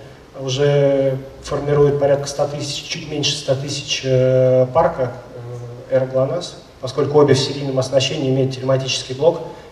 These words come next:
и генерируют трафик системы «Эра глонасс». А, безусловно, эти две модели в значительной степени,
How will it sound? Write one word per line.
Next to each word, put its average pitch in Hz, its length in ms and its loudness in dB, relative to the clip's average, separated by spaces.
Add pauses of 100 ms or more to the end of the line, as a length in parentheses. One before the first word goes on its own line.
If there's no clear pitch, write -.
(160)
и 123 920 -2 (280)
генерируют 135 520 0
трафик 147 320 -4 (440)
системы 131 560 -2
«Эра 131 160 2
глонасс». 127 520 -4 (1600)
А, 139 420 2
безусловно, 185 480 4
эти 151 180 0
две 151 200 -2
модели 151 600 2
в - 60 -12
значительной 139 460 -6
степени, 139 500 -6